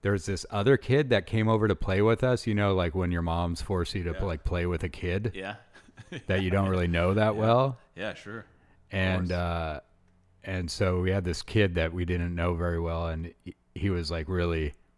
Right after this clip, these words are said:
Speaker 1: a strange child, and he goes, "You guys wanna hear something I came up with?"
Speaker 2: <laughs>
Speaker 1: And this was probably around nineteen eighty-five,
Speaker 2: Yeah.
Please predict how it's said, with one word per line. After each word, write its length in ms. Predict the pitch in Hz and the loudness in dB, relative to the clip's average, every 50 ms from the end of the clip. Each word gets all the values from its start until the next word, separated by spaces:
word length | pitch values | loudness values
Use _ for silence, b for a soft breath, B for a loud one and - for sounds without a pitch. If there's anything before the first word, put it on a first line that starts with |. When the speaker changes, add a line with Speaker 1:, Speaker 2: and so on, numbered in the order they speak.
| _ - - 95 87 - - | _ -16 -14 -14 -14 -12 -12
Speaker 1:
a 120 | 95 95 | -12 -10
strange 640 | - - - - 101 98 95 92 87 85 78 - - | -10 -8 -6 -2 0 0 2 2 0 0 -2 -4 -4
child, 400 | - 92 98 98 92 90 82 78 | 0 0 2 2 2 0 -2 -2
and 120 | 80 87 | -4 -4
he 60 | 87 82 | -4 -2
goes, 260 | 87 85 78 - - b b b b b b - | -2 -2 -4 -4 -8 b b b b b b -4
"You 80 | 110 | 2
guys 260 | 101 123 120 131 113 | 6 6 8 8 8
wanna 220 | 120 123 127 127 113 | 6 6 6 6 6
hear 160 | 120 131 131 | 8 8 6
something 360 | 110 - - 135 113 - 131 123 | 6 6 4 2 4 4 4 4
I 100 | 120 113 | 4 4
came 240 | - 123 123 120 120 | 4 4 4 6 6
up 200 | 123 127 - - | 4 4 4 4
with?" 260 | 180 175 - - - | 4 4 4 0 -6
Speaker 2:
<laughs> 100 | - - - - - - - - - b b b b b b b b b b b b _ _ _ _ _ _ _ _ - 147 | -14 -14 -14 -16 -18 -20 -20 -20 -20 b b b b b b b b b b b b _ _ _ _ _ _ _ _ -14 -8
Speaker 1:
And 140 | 98 101 104 | -4 0 2
this 160 | 113 107 - - | 2 2 2 2
was 120 | 104 85 | 0 0
probably 320 | - - 101 98 90 87 | 2 2 2 4 4 4
around 300 | 85 82 82 80 80 80 | 2 2 2 0 0 0
nineteen 340 | 78 78 78 73 - - 82 | 0 -2 -2 -4 -4 -4 -4
eighty-five, 600 | 76 71 71 71 - - 85 73 73 76 76 80 | -4 -4 -4 -6 -6 -6 -6 -6 -6 -8 -8 -10
Speaker 2:
Yeah. 120 | 82 85 | -10 -10